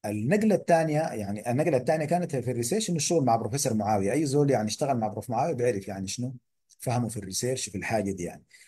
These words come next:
أنا أتذكر واحدة من ال-، يعني، دي يمكن تفيد الناس شوية، الشباب. يعني، أنا بعد فترة من الشغل مع بروف معاوية كده، فكرت أخلي الموضوع ده أو كده. يعني، حتى أنا جيت وقلت: "يا أخي، أنا زهقت من الموضوع ده وكده، كيف وما كيف". فيا أخي، أنا ما ح-، يعني،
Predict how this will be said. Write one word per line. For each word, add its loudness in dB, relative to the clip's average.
أنا 8
أتذكر 2
واحدة 2
من 2
ال-، -4
يعني، -4
دي -2
يمكن 0
تفيد -4
الناس 2
شوية، -2
الشباب. -2
يعني، 2
أنا 4
بعد 0
فترة 0
من -2
الشغل -2
مع -2
بروف -10
معاوية 0
كده، -6
فكرت -2
أخلي 4
الموضوع 0
ده -2
أو -6
كده. -14
يعني، -8
حتى 2
أنا 2
جيت -2
وقلت: -6
"يا -4
أخي، -2
أنا -2
زهقت -6
من -4
الموضوع -8
ده -8
وكده، -16
كيف -4
وما -2
كيف". -8
فيا 0
أخي، 0
أنا 4
ما 4
ح-، 0
يعني، 0